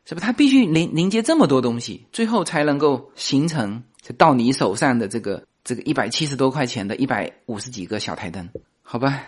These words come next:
那么，呃，这一期呢，这个角度啊，呃，可能，呃，给到这个在海外的华人更合适哈。这个还是那个建议啊，一年回中国看一趟，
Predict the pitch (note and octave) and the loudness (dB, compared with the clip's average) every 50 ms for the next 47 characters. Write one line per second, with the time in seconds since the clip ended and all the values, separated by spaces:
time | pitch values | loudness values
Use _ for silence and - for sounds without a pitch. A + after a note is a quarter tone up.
0 | - - - E3+ E3 E3+ E3+ E3 D#3 D3+ D3+ - - - - B2 A2+ A2 A2 - | -14 -8 -4 -2 0 2 2 2 2 2 0 -2 -6 -8 -6 -6 -6 -6 -4 -2
1 | - F#3+ F3+ F3 - - F3 F3 F3 E3+ D#3+ D3+ D3+ D3+ C#3+ - _ - - E3 | 0 0 0 0 -2 -2 0 0 0 2 0 0 0 -2 -6 -10 _ -10 -6 -4
2 | D3+ C#3+ - D#3 A#2 C#2 D#2+ A#2+ D#3 F3 D#3+ C3 G#2+ F#2+ G2+ - - - - _ | -2 -2 0 0 0 0 0 0 2 4 4 4 4 2 0 -6 -14 -18 -20 _
3 | - A#2 A2+ - - C3 A#2 A#2 A#2+ B2 C3+ C#3+ D#3+ F3 - - _ _ _ _ | -16 -16 -12 -6 -4 -2 0 2 2 2 0 -2 -2 -4 -8 -10 _ _ _ _
4 | _ - A#2+ - - C3 A#2 A2 A2 F3 F3+ E3 D3 C#3 C#3+ C#3+ B2+ A#2+ A#2 G#2 | _ -16 -8 -2 0 0 2 2 4 4 4 4 4 2 2 0 0 0 0 -2
5 | E2+ C#2+ - - _ _ _ - - B3 A#3 G#3 E3+ D#3+ - - - C3+ F#2+ E2+ | -2 -4 -6 -10 _ _ _ -8 -2 0 0 0 0 -2 -4 -6 -6 -6 -4 -4
6 | G#2+ D#3 A#3 B3 G3 C#3+ A#2 A2 - - F2+ E2 G#2+ A2 D#2 A1+ - - - _ | -2 0 2 2 2 2 0 -2 -2 -2 -2 -2 -2 -2 -4 -8 -12 -16 -20 _
7 | _ _ - - E3+ C#3+ A#2+ - A2+ F#2 A#2 - F3 D#3+ A#2+ F2 G2+ G2+ - - | _ _ -4 0 0 0 0 0 -2 -2 0 2 2 2 2 2 0 -4 -8 -10
8 | _ - B2 B2 A#2+ C#3 C#3 D3+ F3 F#3 F3+ E3+ E3+ E3 F#3+ F3+ E3+ E3+ E3+ C3+ | _ -10 -10 -6 -4 -2 -2 0 0 0 0 0 0 0 0 0 0 2 0 0
9 | - - - _ - - F#2+ - - - D#3+ E3 F3 E3+ D3+ C3 A2+ A2 A2+ A#2+ | -2 -4 -8 _ -12 -10 -10 -10 -8 -6 -4 -2 0 2 2 2 2 2 0 -2
10 | - A2 A2 A2+ - B2+ C3 A#2+ G#2+ G#2+ - - C3+ B2 A2 A#2 - D3 D#3 C3+ | -2 -2 -4 -2 -2 -2 -2 0 -2 -2 -2 -2 -4 -2 -2 -2 -2 0 0 -2
11 | G#2 - | -2 -4